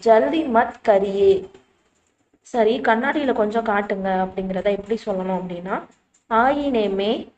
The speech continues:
திக்காயியே, ஆயினே மே திக்காயியே. நம்மளுக்கு பிடிக்காத மாதிரியோ, இல்லைன்னா நம்ம சொல்லாத மாதிரியோ கட் பண்றாங்க அப்படின்னா, அதுக்கு "கொஞ்சம் நிறுத்துங்க, இப்படி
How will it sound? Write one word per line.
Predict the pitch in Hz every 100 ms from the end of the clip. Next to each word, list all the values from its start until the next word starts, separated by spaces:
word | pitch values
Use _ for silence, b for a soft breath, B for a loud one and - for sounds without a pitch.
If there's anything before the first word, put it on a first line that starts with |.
| _
திக்காயியே, | 220 226 247 233 220 202 214 214 196 - _ _ _ -
ஆயினே | 196 226 247 220 196 185
மே | 185 254 - _ _ -
திக்காயியே. | 247 247 262 240 240 262 220 226 208 175 - - _ _ _ _ _ _ _ _ _ _ 254
நம்மளுக்கு | 240 254 240
பிடிக்காத | 254 254 269 262
மாதிரியோ, | 220 202 202 269
இல்லைன்னா | 262 220 247
நம்ம | 240 240
சொல்லாத | 233 233 262 285
மாதிரியோ | 254 220 233
கட் | 233 208 -
பண்றாங்க | 214 208 196 185 202
அப்படின்னா, | 185 180 175 202 - b b -
அதுக்கு | 233 254
"கொஞ்சம் | 262 247 254
நிறுத்துங்க, | 247 277 247 220 226 233
இப்படி | - 220